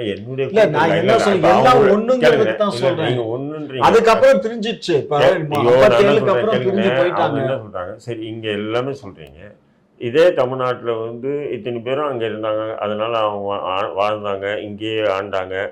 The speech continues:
Speaker 1: இப்படியே போனாங்க. ஆனா அங்க யாரும் ஒரு தமிழன் கூட போய் ஆழத்துக்கு நீங்க அனுமதிக்கலையே.
Speaker 2: யாரை அனுமதிக்கலைன்னு சொல்றது தப்பு
Speaker 1: ஆ,
Speaker 2: சார்.
Speaker 1: ஓ, ஏன்
Speaker 2: மக்கள்
Speaker 1: தெலுங்கு
Speaker 2: சார், இங்க பாருங்க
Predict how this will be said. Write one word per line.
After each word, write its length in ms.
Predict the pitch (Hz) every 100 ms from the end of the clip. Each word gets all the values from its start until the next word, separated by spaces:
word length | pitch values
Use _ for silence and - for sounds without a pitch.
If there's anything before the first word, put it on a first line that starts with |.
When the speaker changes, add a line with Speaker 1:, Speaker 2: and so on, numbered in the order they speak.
| -
Speaker 1:
இப்படியே 280 | 104 110 107
போனாங்க. 360 | 104 98 87 82 - _ _ -
ஆனா 160 | 131 135
அங்க 280 | 117 147
யாரும் 400 | 151 147 160 180
ஒரு 220 | 156 143 -
தமிழன் 420 | 120 143 147 143
கூட 200 | 147 165
போய் 220 | 156 151
ஆழத்துக்கு 560 | 127 123 135 135 113 120
நீங்க 140 | 101
அனுமதிக்கலையே. 720 | 101 117 110 87 82 80 101 101 -
Speaker 2:
யாரை 420 | 143 160 196 214
அனுமதிக்கலைன்னு 720 | 185 185 190 190 185 190 190 185
சொல்றது 280 | 165 165 151
தப்பு 200 | 147 139
Speaker 1:
ஆ, 120 | 139
Speaker 2:
சார். 100 | 139
Speaker 1:
ஓ, 40 | 151
ஏன் 80 |
Speaker 2:
மக்கள் 360 | 151 139 151 151
Speaker 1:
தெலுங்கு 340 | 147 156 147
Speaker 2:
சார், 200 | 185 190
இங்க 140 | 160 165
பாருங்க 320 | 165 156 151